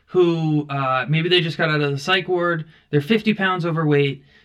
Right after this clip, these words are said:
they've never really been that into exercise, they hate exercise, but they hear this podcast, they hear their doctors always saying, "You should exercise, you should exercise."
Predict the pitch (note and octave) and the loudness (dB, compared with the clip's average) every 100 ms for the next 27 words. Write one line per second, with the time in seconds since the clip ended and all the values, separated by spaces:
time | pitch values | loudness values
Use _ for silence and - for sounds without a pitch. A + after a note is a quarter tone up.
0 | _ - D#3 D3 C#3 B2 C#3+ D#3+ G3+ G#3 | _ -2 2 2 0 -4 -2 2 4 4
1 | F3 D#3 E3+ F#3 F3 D#3+ D#3 D3+ D3 D3 | 2 -2 0 0 0 0 0 2 2 2
2 | C#3+ C#3 C3+ C3 C#3+ C#3 C3+ B2+ B2 A#2+ | 0 -2 -4 -4 -6 -4 -2 -2 -4 -6
3 | C3+ E3+ D#3 C#3+ D3 C#3+ C3 B2 D3 C#3+ | -2 0 2 0 -4 -2 -4 -4 -4 -2
4 | D3 F#3 F3+ F3 E3 D#3+ D3+ D#3+ D3 D3 | 0 0 0 -2 -2 -2 0 0 0 0
5 | D3+ D3 D#3 D3+ C#3+ C#3 C#3+ C3 C#3+ C#3 | -2 -2 0 0 0 0 -2 -2 -4 -2
6 | C3+ C#3 C#3+ C3+ D3 D3+ E3 D#3+ D3+ D3 | -4 -4 -4 -2 -2 0 -2 -2 -4 -2
7 | D3 C#3 C#3 C#3 B2+ C3 A#2+ G#2+ | 0 -2 -4 -6 -6 -12 -12 -14